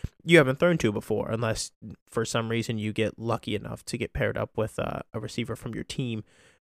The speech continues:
But I don't think that happens at all. Uh,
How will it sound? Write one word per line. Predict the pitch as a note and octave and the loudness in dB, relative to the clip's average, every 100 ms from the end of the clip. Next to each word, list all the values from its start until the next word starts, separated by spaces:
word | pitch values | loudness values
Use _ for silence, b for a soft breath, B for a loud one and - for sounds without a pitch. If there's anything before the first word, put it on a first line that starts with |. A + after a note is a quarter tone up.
| _ | _
But | A#2 A#2 - - | -4 -4 -6 -2
I | B2+ | 0
don't | A#2+ | 0
think | B2 | -2
that | G#2 | -2
happens | E2 A2 G#2 G#2+ G#2+ - - - _ _ _ _ _ _ _ _ _ - | 0 -2 -2 -4 -4 -8 -8 -14 _ _ _ _ _ _ _ _ _ 2
at | A#2 | 2
all. | G2 F#2 G2+ - _ - | 2 -4 -6 -8 _ -6
Uh, | A#2 A#2+ G#2+ G#2 - | -4 -4 -6 -8 -10